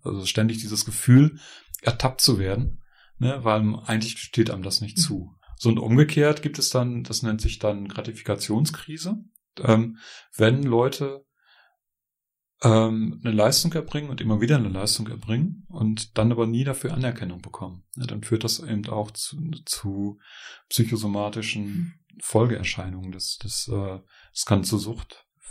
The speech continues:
Speaker 1: äh, führen und so weiter. Das, ähm, das nennt sich dann Gratifikationskrise. Und das führt dann auch dazu, dass die Menschen dann einfach keine Leistung mehr bringen, ne? Da wird,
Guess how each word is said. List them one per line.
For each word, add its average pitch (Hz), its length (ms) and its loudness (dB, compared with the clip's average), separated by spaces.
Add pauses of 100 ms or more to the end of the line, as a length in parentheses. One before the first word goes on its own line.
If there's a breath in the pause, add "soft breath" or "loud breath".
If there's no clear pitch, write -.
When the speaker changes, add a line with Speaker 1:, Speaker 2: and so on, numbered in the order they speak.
Speaker 1:
äh, 98 180 -6
führen 98 380 -6
und 98 100 -12
so 101 140 -10
weiter. 104 340 -6
Das, - 340 -8
ähm, 98 340 -8
das - 140 -2
nennt 95 140 -2
sich - 100 -12
dann 98 140 -6
Gratifikationskrise. 117 1120 -4 (540 loud breath)
Und 113 100 4
das 107 120 0
führt - 180 6
dann 110 100 2
auch 107 160 -4
dazu, 98 360 0
dass 110 160 -2
die 120 80 2
Menschen 107 320 2
dann 110 140 -2
einfach 110 260 -8
keine 110 240 2
Leistung 107 340 -2
mehr 110 120 -6
bringen, 110 420 -6
ne? 113 120 -6
Da 107 100 -12
wird, 98 120 -14